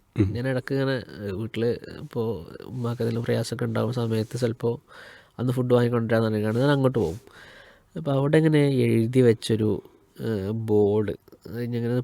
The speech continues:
Speaker 2: പറഞ്ഞപ്പോഴാണ് എൻ്റെ മനസ്സിലേക്ക് ഇങ്ങനെ വന്നത്. അത്, ഏ, "ഒരു നേരത്തെ ഭക്ഷണം നിങ്ങൾക്ക് നൽകുന്നതിൽ സന്തോഷമേ ഉള്ളൂ, പക്ഷെ നിങ്ങൾ അതിന് അർഹനായിരിക്കണം."
Speaker 1: ഉം.
Speaker 2: യഥാർത്ഥത്തിൽ, ഏ, നമുക്കിത് കഴിക്കാനൊക്കെ ഒരുപാട് ഭക്ഷണം ഉണ്ട് എന്ന്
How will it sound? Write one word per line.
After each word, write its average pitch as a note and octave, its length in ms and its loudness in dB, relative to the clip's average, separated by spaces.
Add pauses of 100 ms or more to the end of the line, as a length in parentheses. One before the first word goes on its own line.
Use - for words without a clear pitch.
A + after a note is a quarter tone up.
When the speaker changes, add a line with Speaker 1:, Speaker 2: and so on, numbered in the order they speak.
Speaker 2:
പറഞ്ഞപ്പോഴാണ് A2+ 500 0
എൻ്റെ G#2 160 -2
മനസ്സിലേക്ക് G2 480 -4
ഇങ്ങനെ F#2+ 160 -6
വന്നത്. - 300 -12 (640)
അത്, C#3 340 0 (840)
ഏ, - 80 -6 (720)
"ഒരു D#3 180 2
നേരത്തെ E3 400 6
ഭക്ഷണം A#2+ 520 2
നിങ്ങൾക്ക് A2+ 460 0
നൽകുന്നതിൽ G#2+ 640 0 (160)
സന്തോഷമേ G#2 760 0
ഉള്ളൂ, - 440 -4 (320)
പക്ഷെ - 440 -8
നിങ്ങൾ A#2 260 0
അതിന് A2 160 2
അർഹനായിരിക്കണം." G2 800 -4 (720)
Speaker 1:
ഉം. G#2 180 -10 (300)
Speaker 2:
യഥാർത്ഥത്തിൽ, F3 680 0 (500)
ഏ, B2+ 60 -4 (520)
നമുക്കിത് C3+ 380 -4
കഴിക്കാനൊക്കെ E3+ 560 0
ഒരുപാട് C#3+ 340 4
ഭക്ഷണം C3+ 360 2
ഉണ്ട് A#2+ 240 2
എന്ന് B2 200 4